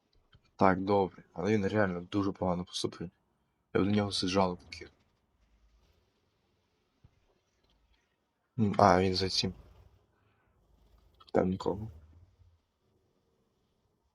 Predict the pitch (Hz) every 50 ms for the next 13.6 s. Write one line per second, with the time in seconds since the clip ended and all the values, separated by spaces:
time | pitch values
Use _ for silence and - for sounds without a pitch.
0 | _ _ _ _ _ _ _ _ _ _ _ _ _ _ _ _ _ _ _ _
1 | _ _ _ _ _ - - - - 110 110 98 90 - - 98 104 - _ _
2 | _ - - 143 147 120 - - - - - - - - - _ _ _ _ _
3 | _ _ _ _ _ _ _ _ _ _ _ _ _ _ _ _ _ _ _ -
4 | - 120 104 104 - - - _ - 107 101 98 90 92 90 - - 110 107 104
5 | 104 110 107 98 95 92 - - 98 101 95 92 - 92 - 87 90 87 92 98
6 | 110 110 - 90 92 92 90 95 92 95 92 90 90 87 87 95 107 110 - -
7 | - - - - - - 92 87 - - - - - - - _ _ - _ _
8 | _ _ _ _ _ _ _ - - - - - - - - - - - - 110
9 | 101 117 113 101 95 - - 117 101 90 - 107 95 - - 107 - - 95 92
10 | 90 - - - - - - - - _ - _ _ _ _ _ _ _ _ -
11 | - _ _ _ - _ _ _ - _ _ _ _ - _ _ _ - _ _
12 | _ _ _ _ _ _ _ _ _ _ _ _ _ _ _ _ _ - - -
13 | - - 107 95 92 - - 101 98 92 92